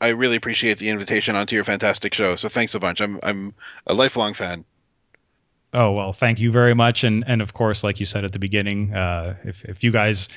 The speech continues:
Speaker 2: like this show, then you will probably like Brian's show. So go check out the Square Waves F M podcast at, I believe it's what, square F M dot demodulated dot com.
Speaker 1: You got it.
Speaker 2: That's what you
Speaker 1: Thank
Speaker 2: said?
Speaker 1: you very kindly.
Speaker 2: Or,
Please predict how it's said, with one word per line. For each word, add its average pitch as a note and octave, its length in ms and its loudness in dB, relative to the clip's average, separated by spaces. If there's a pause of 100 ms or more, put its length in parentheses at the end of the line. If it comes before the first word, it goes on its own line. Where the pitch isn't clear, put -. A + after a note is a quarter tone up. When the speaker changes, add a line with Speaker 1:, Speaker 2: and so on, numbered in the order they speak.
(200)
Speaker 2:
like F3+ 240 4
this A#3 160 6
show, D#3+ 440 6
then C#3 260 2
you C3 80 2
will B2+ 140 0
probably C#3 340 4
like C3+ 180 2
Brian's A#2 380 4
show. G#2+ 260 0
So F#2+ 460 -2
go G#2+ 160 0
check - 200 0
out G2+ 120 0
the - 60 -6
Square G#2 280 2
Waves G2+ 240 2
F G2 160 0
M G2+ 160 2
podcast G2 580 -2
at, F#2 140 2
I F#2+ 60 4
believe G#2 240 6
it's F#2+ 120 0
what, G2+ 100 2
square G#2 240 4
F G#2 120 2
M G#2+ 160 4
dot G2+ 180 0
demodulated A#2 540 4
dot A#2+ 160 4
com. D3+ 120 6
Speaker 1:
You E3 40 8
got F#3 40 6
it. E3 80 2
Speaker 2:
That's C#3+ 140 -4
what B2 100 -6
you A#2 40 0
Speaker 1:
Thank A#2+ 60 0
Speaker 2:
said? D#3+ 140 4
Speaker 1:
you - 20 2
very G#2+ 140 0
kindly. F#2+ 380 -6
Speaker 2:
Or, A2 280 2